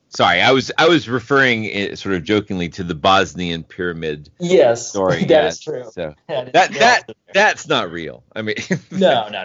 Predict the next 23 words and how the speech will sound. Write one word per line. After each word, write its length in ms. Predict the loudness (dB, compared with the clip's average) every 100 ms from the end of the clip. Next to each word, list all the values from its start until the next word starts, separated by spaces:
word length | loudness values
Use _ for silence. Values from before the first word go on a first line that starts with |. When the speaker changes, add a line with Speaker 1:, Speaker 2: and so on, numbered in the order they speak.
| -10
Speaker 2:
no, 160 | -12 -10
no. 80 | -12 -14 -20 _ -20 _ 4
Speaker 1:
Um, 420 | 6 4 0 -14 _ _ _
Speaker 2:
It's 100 | -10
a 20 | -4
good 120 | -2
myth. 260 | -4 -10 -14 -14 -12 -8 0
Speaker 1:
no, 100 | 0 2
no, 100 | 4
it 100 | 6 6
is. 280 | 6 4 0
So, 120 | 0
so 140 | 2
what 180 | 4 4
I'm 140 | 4 0
hearing, 340 | -4 -4 0
though, 140 | 2
is 120 | 2 0
we've 100 | 0
got 100 | 0
a 60 |
very 260 | 0 -2 -4
conflicted 960 | -4 -10 -10 -8 -2 -2 0 -2 -2